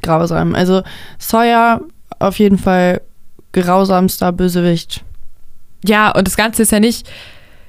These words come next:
Speaker 2: das ist kein ruhiges Setting, wo das mal bequatscht wird, so, sondern da wird die ganze Zeit geschossen. Es gibt die
Speaker 1: Mhm.
Speaker 2: ganze Zeit nur schwer verletzte Tote. Irgendwer wird in der Schulter getroffen, noch hier ein Streifschuss. Und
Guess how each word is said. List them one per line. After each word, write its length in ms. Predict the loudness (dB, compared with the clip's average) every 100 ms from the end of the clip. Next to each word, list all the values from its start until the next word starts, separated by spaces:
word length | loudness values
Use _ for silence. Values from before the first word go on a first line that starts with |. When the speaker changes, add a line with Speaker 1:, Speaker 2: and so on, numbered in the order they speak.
| -20 -20 -20 -20 -14 -2
Speaker 2:
das 120 | 0
ist 160 | 2 2
kein 160 | 4
ruhiges 360 | 6 6 4 4
Setting, 320 | 2 4 4
wo 60 | 6
das 160 | 4
mal 160 | 4 4
bequatscht 480 | 0 0 0 0 -2
wird, 120 | 0
so, 100 | 2
sondern 240 | 2 4
da 120 | 2 2
wird 240 | -4 -8
die 180 | -8 -2
ganze 280 | 0 0 -2
Zeit 220 | 0 0
geschossen. 560 | 0 0 0 0 2 0
Es 180 | 0 -2
gibt 160 | -2 2
die 60 |
Speaker 1:
Mhm. 20 | 4
Speaker 2:
ganze 220 | 4 2
Zeit 200 | 0 2
nur 260 | 4 4
schwer 400 | 2 0 2 2
verletzte 460 | 2 0 0 0 -2
Tote. 560 | 2 4 4 4 4 4
Irgendwer 580 | 4 2 2 2 2
wird 140 | 2 2
in 80 | 2
der 120 | 2
Schulter 460 | 2 2 2 2
getroffen, 1080 | 2 4 4 2 -2 -4 0 4 6 6 6
noch 160 | 4 0
hier 220 | -2 0
ein 100 | 2
Streifschuss. 840 | 2 0 0 0 0 -2 0 0 0
Und 260 | 2 4